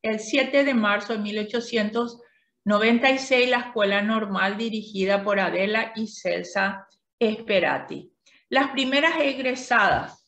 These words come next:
El lema de las estudiantes era: "La educación es la mejor manera de construir una sociedad". Y también otras, pienso que probablemente pensaron,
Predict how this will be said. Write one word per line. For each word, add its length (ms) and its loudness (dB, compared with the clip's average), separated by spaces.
El 160 2
lema 320 2
de 80 2
las 140 -4
estudiantes 800 -4
era: 260 0
"La 140 4
educación 680 -2
es 80 -4
la 140 -2
mejor 380 -2
manera 440 0
de 160 -6
construir 640 -4
una 240 -4
sociedad". 640 -8
Y 220 2
también 640 2
otras, 880 2
pienso 580 0
que 120 -4
probablemente 880 0
pensaron, 800 0